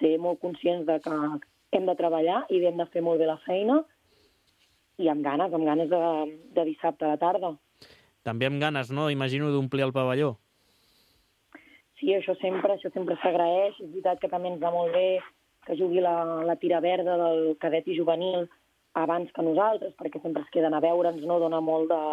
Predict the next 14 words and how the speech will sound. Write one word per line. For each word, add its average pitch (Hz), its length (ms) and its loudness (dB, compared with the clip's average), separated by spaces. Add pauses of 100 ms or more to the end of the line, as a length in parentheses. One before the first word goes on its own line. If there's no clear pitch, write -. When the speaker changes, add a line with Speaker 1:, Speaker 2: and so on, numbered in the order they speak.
(140)
Speaker 1:
de 151 100 0
goig 165 240 0
veure 165 300 2
tota 165 180 -2
la, 156 140 0 (560)
tota 170 180 2
la 160 120 2
base, 165 340 0 (720)
em, 165 440 0 (100)
veient 165 340 0
el, 165 180 2 (460)
el 160 140 2 (180)
primer 170 280 2
equip 269 340 2